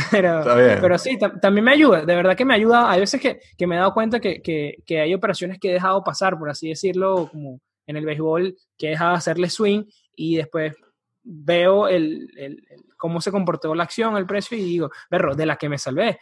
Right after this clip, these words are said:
Speaker 1: Y, eh, eso me lo ha enseñado, ese, ese, ese, como que tener esa actitud de que, mira, no, no puedes, eh, más allá de que ya tener una, <laughs> ya, ya el mismo trade te da un castigo, ¿no? De,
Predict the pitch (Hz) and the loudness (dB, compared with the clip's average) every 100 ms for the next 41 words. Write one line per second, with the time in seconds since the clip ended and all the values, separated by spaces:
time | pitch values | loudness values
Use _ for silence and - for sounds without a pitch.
0 | _ _ 151 151 147 - - - 160 - | _ _ -6 -6 -6 -10 -16 -8 -6 -2
1 | 220 180 160 190 202 208 214 208 214 - | 0 0 -2 -2 -2 0 -2 -4 -8 -10
2 | 170 - 190 196 170 - 147 - 180 190 | -10 -6 -4 -4 -4 -8 -12 -10 -8 -8
3 | 180 160 143 147 143 147 156 202 170 147 | -8 -12 -14 -14 -12 -12 -8 -8 -8 -10
4 | 156 175 185 165 165 139 - _ _ _ | -8 -6 -6 -8 -8 -8 -14 _ _ _
5 | _ 147 147 - 156 147 180 185 220 220 | _ -12 -10 -8 -8 0 2 4 4 2
6 | 202 - - 156 139 135 123 _ _ _ | -4 -10 -12 -10 -10 -12 -18 _ _ _
7 | _ _ _ 165 175 214 240 269 - 165 | _ _ _ -2 2 2 2 0 0 0
8 | 160 160 220 240 247 220 170 190 175 165 | -2 -2 -2 0 0 0 0 -2 -2 -2
9 | 160 - 160 156 160 180 202 208 147 151 | -2 -6 -6 -4 -2 0 2 0 0 -4
10 | 156 180 180 202 196 202 180 175 - - | -4 -4 -2 -2 -2 -2 -4 -6 -8 -4
11 | 208 160 175 190 143 | -2 -2 -2 -2 -4